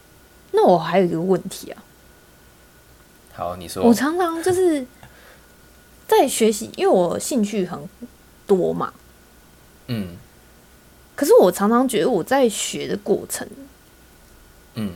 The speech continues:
Speaker 1: 我一开始好像是喜欢这个东西的，但是学了之后开始碰到瓶颈，
Speaker 2: 嗯。
Speaker 1: 我就会怀疑
Speaker 2: 嗯。
Speaker 1: 我是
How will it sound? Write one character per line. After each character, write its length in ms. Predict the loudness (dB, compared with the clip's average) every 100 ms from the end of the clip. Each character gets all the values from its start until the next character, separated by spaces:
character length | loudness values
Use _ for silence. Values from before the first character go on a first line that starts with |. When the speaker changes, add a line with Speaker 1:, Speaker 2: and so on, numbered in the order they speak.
| -2
Speaker 1:
我 140 | 4
一 40 | 4
开 220 | 6 4
始 100 | 4
好 140 | 0
像 180 | 0 -2
是 80 | -2
喜 220 | -6 -6
欢 220 | -6 -6 -6
这 80 |
个 100 | -10 -10
东 140 | -16 -18
西 200 | -18 -18 -18
的， 100 | -20 -20 -20 -20 -20 -20 -20 -20 -20 -20 _ -20 -20 -6
但 120 | -4
是 140 | 0 -2
学 300 | -2 0 2
了 100 | 0
之 140 | 2
后 120 | 2
开 140 | 2 -6
始 100 | -8
碰 200 | -6 -4
到 80 | -4
瓶 200 | -8 -18 -20 -20
颈， 100 | -20
Speaker 2:
嗯。 80 | -20 -20 -20 -20 _ _ _ _ -20 -20 -20 -20 -10 -4
Speaker 1:
我 80 |
就 120 | 2 6
会 120 | 6
怀 260 | 4 0
疑 300 | 0 -2 -4
Speaker 2:
嗯。 80 | -8 -12 -20 _ -20 -4
Speaker 1:
我 80 | -2
是 220 | 0 -2